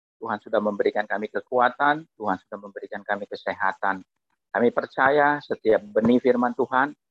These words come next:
yang hamba-Mu sharingkan pada malam hari ini boleh menjadi anugerah yang besar boleh menjadi satu urapan di mana kami mau belajar bersama, kami mau merendahkan hati, dan kami mau lebih mengenal lagi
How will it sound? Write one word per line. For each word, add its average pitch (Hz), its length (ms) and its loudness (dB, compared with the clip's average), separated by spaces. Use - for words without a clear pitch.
yang 107 320 2
hamba-Mu 117 1040 0
sharingkan 113 480 -2
pada 107 160 0
malam 110 400 0
hari 113 400 -2
ini 147 160 -8
boleh 110 160 4
menjadi 120 400 0
anugerah 113 640 -2
yang 110 320 0
besar 131 560 0
boleh 113 180 2
menjadi 113 380 -2
satu - 480 -8
urapan 120 560 0
di 104 80 -10
mana 107 240 0
kami 113 160 -2
mau 113 160 -2
belajar 113 400 0
bersama, 135 640 0
kami 113 240 -4
mau 107 160 -4
merendahkan 110 640 -4
hati, 143 480 -6
dan 107 160 -6
kami 113 240 -4
mau 113 160 0
lebih 165 560 -2
mengenal 117 400 0
lagi 113 400 -2